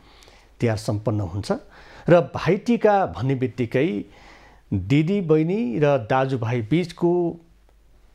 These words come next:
प्रगाढ सम्बन्धको विषयलाई पनि यसमा प्रवेश पाउँछ भने अर्को कुरा यमराज र यमदूत यमुनाको प्रसङ्ग पनि यसमा आउने गर्दछ। आज हामी विशेष गरेर भाइटिका र यससँग जोडिएका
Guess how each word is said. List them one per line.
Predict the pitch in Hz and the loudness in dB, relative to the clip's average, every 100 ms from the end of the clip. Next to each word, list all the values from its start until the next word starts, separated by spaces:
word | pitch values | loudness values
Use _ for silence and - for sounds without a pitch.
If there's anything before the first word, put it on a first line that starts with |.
| _ | _
प्रगाढ | 120 117 143 127 | -2 2 2 0
सम्बन्धको | - 139 127 156 180 135 82 - - 135 | -2 -2 2 2 2 0 -4 -12 -4 -2
विषयलाई | 117 113 139 123 110 | 0 0 0 0 -2
पनि | 135 139 | -2 -2
यसमा | 113 - 127 110 - _ | -4 -4 -4 -4 -8 _
प्रवेश | - 113 113 | -2 -2 -4
पाउँछ | - 110 117 113 | -4 -4 -4 -6
भने | 95 127 226 - - - - - _ | -2 -2 -4 -8 -20 -20 -20 -20 _
अर्को | 170 220 240 | 4 4 0
कुरा | - 190 190 190 - | 0 2 2 0 -2
यमराज | 165 165 160 170 170 156 | 0 2 4 2 0 0
र | 156 - | -2 -2
यमदूत | 147 156 147 208 202 - - _ _ _ - - _ | -2 0 2 2 0 -8 -20 _ _ _ -20 -20 _
यमुनाको | 196 190 151 131 135 | 4 4 2 2 -2
प्रसङ्ग | 101 147 - 135 | 0 -2 2 2
पनि | 123 113 143 233 - | 0 0 -2 -4 -4
यसमा | 127 - 135 156 - _ _ | -6 -2 -2 -4 -12 _ _
आउने | 143 127 104 | 0 0 -2
गर्दछ। | 82 - - - - _ - - - _ | -8 -10 -12 -12 -12 _ -20 -20 -20 _
आज | - 185 | 4 6
हामी | 220 175 170 | 4 4 0
विशेष | 170 151 220 208 | 0 0 2 2
गरेर | 170 123 156 185 - - - - - | 2 4 2 -2 -10 -20 -20 -12 -4
भाइटिका | 90 - 160 180 196 220 | -2 2 2 2 2 2
र | 214 | 4
यससँग | 170 170 185 165 - | 2 2 2 2 2
जोडिएका | 143 151 135 - | 2 4 2 0